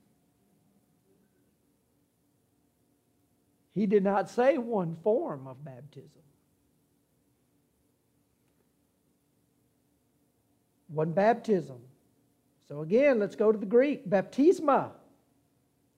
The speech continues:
To dip, to immerse. When we came to Christ, in that moment,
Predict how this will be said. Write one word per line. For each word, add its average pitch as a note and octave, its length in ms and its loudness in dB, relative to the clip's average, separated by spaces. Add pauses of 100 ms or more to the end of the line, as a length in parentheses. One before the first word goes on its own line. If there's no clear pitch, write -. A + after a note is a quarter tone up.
(120)
To G3 80 -2
dip, B3+ 380 6 (460)
to B3 140 -4
immerse. C4+ 800 4 (1700)
When G3 100 -10
we G3+ 100 -4
came D4 480 2
to C4+ 80 -14
Christ, C4+ 760 2 (1300)
in G#3+ 180 0
that C4+ 260 4
moment, D4+ 480 6